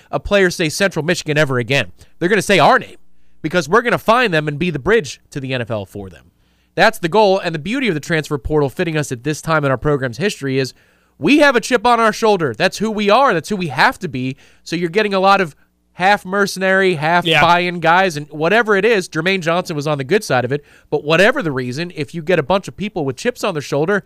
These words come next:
Speaker 1: now you've got an identity, 'cause that's what this fan base has to feel like, too.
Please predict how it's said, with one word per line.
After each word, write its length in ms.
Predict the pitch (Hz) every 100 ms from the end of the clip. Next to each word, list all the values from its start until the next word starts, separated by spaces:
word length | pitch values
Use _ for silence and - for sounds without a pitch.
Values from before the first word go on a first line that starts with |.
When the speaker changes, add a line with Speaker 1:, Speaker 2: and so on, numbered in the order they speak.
| _ _ _ _ -
Speaker 1:
now 160 | 180
you've 140 | 294 285
got 140 | 277
an 100 | 269
identity, 420 | 269 214 285 269
'cause 160 | 160 165
that's 160 | 233 285
what 140 | 269
this 140 | 233
fan 300 | - 226 302
base 220 | 185 135 127
has 180 | 123 -
to 100 | 113
feel 200 | 127 131
like, 200 | 165 -
too. 240 | 254 240